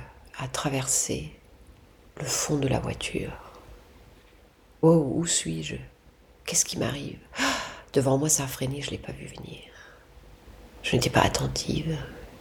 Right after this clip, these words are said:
Slam the brakes. Je me rends compte que ce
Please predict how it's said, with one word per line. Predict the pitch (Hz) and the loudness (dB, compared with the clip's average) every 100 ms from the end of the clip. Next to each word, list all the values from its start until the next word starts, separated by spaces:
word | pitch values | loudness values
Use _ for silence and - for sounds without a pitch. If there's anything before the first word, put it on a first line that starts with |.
| - - - - - - - - - - - - - - - | -20 -20 -20 -20 -20 -20 -20 -20 -20 -20 -20 -20 -20 -12 0
Slam | - - - 147 139 | 4 6 4 0 -2
the | 131 | -4
brakes. | 131 - - - - - - - - - | -6 -6 -6 -8 -8 -4 -4 -4 -8 -10
Je | - | -2
me | 135 | 2
rends | 135 139 135 | 2 0 -2
compte | - 156 156 - | -2 -2 -2 -4
que | - 127 123 - - - - - - - - - - - - - - - - | -2 -2 -2 -6 -16 -18 -18 -18 -20 -20 -20 -20 -20 -20 -20 -20 -20 -14 -4
ce | - | 0